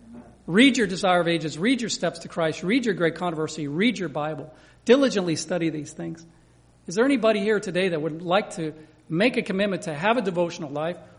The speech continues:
or renew yours to God? Good for you, sister. And also, there may be someone here today that has not given their life to Christ. Brothers and sisters, we have,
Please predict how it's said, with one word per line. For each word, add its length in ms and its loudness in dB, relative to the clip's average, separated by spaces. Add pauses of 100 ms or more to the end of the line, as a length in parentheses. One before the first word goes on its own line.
or 80 2
renew 320 0
yours 360 -6
to 100 -14
God? 280 -12 (1300)
Good 100 -16
for 140 -18
you, 200 -12
sister. 440 -16 (2250)
And 140 0
also, 680 0 (220)
there 140 0
may 160 0
be 120 -2
someone 360 -4
here 180 -6
today 540 -4
that 100 -8
has 160 -10
not 240 -4
given 220 -8
their 120 -6
life 260 -8
to 100 -18
Christ. 400 -16 (2500)
Brothers 240 -2
and 100 -6
sisters, 400 -8
we 200 -8
have, 280 -6